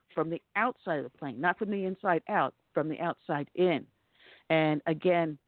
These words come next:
not fully investigated. An investigation we believe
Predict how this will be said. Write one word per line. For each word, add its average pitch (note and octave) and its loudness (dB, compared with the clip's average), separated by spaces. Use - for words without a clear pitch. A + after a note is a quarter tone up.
not G#3+ 0
fully B3+ -6
investigated. F3+ -6
An F3+ -8
investigation F3 -4
we F#3+ 0
believe F3 -2